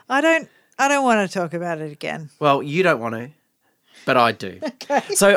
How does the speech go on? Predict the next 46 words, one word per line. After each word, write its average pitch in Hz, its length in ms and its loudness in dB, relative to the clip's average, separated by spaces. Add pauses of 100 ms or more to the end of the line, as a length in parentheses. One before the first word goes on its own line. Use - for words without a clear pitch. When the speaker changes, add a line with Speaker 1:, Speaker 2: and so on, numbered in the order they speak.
Speaker 2:
okay, 139 260 2
so 165 200 4
this 208 440 0
henker 147 720 -2
has 110 840 -6 (140)
launched 123 600 0
an 117 120 -4
idea. 110 560 -6
It's - 140 -6
a 131 40 -4
project. - 680 -4 (840)
Speaker 1:
Is 233 100 -10
it 269 140 -4
the 254 80 2
henker 226 320 0
token 220 380 2
system? - 520 -6
<laughs> - 80 -20
Speaker 2:
N-, 147 460 -4
no. 170 420 4 (460)
Speaker 1:
Another 302 400 4
Speaker 2:
No, 247 60 4
well, 196 160 8
Speaker 1:
one? 196 80 4
Speaker 2:
no, 202 120 6
it, 185 300 0
it's, - 280 -4 (200)
Speaker 1:
You're - 560 -6
Speaker 2:
it's - 100 -2
gonna 220 160 6
Speaker 1:
committed 233 220 2
to 254 80 -4
the 190 100 -4
henker 190 340 -6
cause. 170 280 -6
Speaker 2:
Yeah, 151 120 4
it's 143 220 0
gonna 208 220 2
run 156 280 4
parallel 123 680 0
to - 180 -6
the 110 140 -6
henker 104 640 -10
token 104 680 -12
project. - 500 -14
Speaker 1:
Okay. 185 300 -10